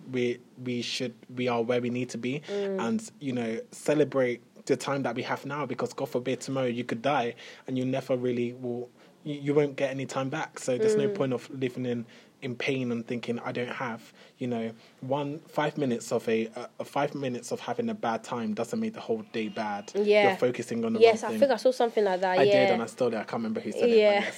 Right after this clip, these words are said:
Speaker 1: but yes.
Speaker 2: <laughs> No, it's
Speaker 1: Yeah.
Speaker 2: true. No, it's true. And,
Speaker 1: <laughs>
Speaker 2: like,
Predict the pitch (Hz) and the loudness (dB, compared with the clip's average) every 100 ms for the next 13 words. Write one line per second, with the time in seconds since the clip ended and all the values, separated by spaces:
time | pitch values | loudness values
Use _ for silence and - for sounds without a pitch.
0 | - - - 330 - 339 403 427 - - | -10 0 10 12 12 12 12 8 2 -6
1 | - 427 403 349 311 240 254 143 - - | 0 4 4 4 6 10 10 8 4 2
2 | 320 349 339 277 269 254 254 320 285 240 | 6 8 6 4 6 6 6 2 4 4
3 | 240 - 135 156 247 233 | 2 -2 -4 4 6 6